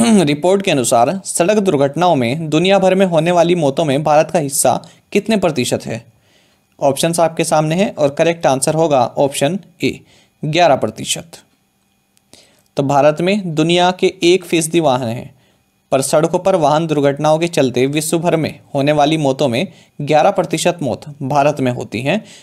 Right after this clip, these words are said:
ऐसा कहा गया है वर्ल्ड बैंक की एक रिपोर्ट में, जिसका टाइटल रहा है Traffic Crash Injuries and Disabilities, The Burden on India Society।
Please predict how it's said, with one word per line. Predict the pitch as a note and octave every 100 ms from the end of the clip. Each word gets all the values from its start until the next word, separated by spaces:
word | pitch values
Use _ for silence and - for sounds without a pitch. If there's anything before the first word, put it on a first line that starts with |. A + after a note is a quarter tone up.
| _
ऐसा | B2+ C#3 E3+
कहा | D#3 C3
गया | A#2+ A#2+
है |
वर्ल्ड | D#3+ C#3 C3
बैंक | C3 C3 C#3
की | C#3+
एक | C#3
रिपोर्ट | A#2 B2 A2
में, | C#3+ F3+
जिसका | E3 D#3+ D#3+
टाइटल | D#3 B2+ C3 D3
रहा | A2+ A#2
है | D#3 C4 - - _ _ _ -
Traffic | E3+ E3+ A3+ -
Crash | E3+ D#3 D#3 -
Injuries | C#3 C3 B2+ F#3 - -
and | C3+ C#3+ C3+
Disabilities, | C3 C3 B2 A#2+ F#3 - - _ _ D3+
The | D3 D3
Burden | F#3 G3 G3+ -
on | C#3 E3+ G3+ - _ F3
India | D#3 B2+ F#3+
Society। | - D#3+ C#3 F#2+ - -